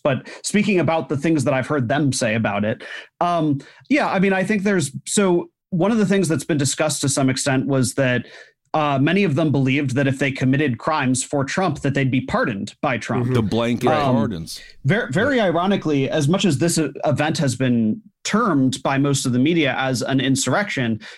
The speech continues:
Speaker 1: many of them were talking about Trump should actually, um, invoke the Insurrection Act against the people who they believed were stealing the election from him. So they sort of felt like in gri-, in,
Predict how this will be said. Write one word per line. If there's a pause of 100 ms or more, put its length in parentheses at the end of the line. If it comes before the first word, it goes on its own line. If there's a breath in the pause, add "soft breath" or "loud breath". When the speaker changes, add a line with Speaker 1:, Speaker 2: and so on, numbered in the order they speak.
Speaker 1:
many
of
them
were
talking
about
Trump
should
actually, (420 loud breath)
um,
invoke
the
Insurrection
Act
against
the
people
who
they
believed
were
stealing
the
election
from
him. (340 loud breath)
So
they
sort
of
felt
like
in
gri-,
in,